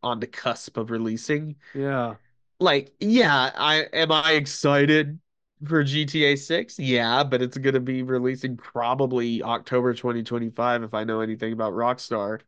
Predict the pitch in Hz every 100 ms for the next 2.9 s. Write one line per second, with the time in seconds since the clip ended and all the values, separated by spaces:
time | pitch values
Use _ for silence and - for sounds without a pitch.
0 | _ _ _ 127 123 117 113 - - 101
1 | 98 87 - _ _ _ _ 147 135 131
2 | 127 - 156 156 147 - - 160 151